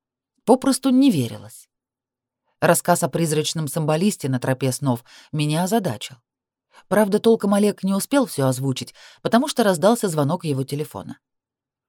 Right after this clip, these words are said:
Пока он говорил, я с ужасом осознала, что дело уже к вечеру.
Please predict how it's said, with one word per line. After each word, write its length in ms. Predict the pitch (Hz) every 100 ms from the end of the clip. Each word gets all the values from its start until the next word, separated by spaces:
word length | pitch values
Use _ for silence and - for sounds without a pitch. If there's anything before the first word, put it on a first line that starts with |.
| _ _ _ _ _ _ _ -
Пока 220 | 139 160
он 160 | 151 160
говорил, 500 | 151 151 190 180 - - -
я 180 | 139 160
с 120 | -
ужасом 340 | 226 208 185 170
осознала, 540 | 156 143 165 208 196
что 180 | - 165
дело 300 | 143 185 190
уже 240 | 160 170
к 80 | 170
вечеру. 480 | 214 170 - 110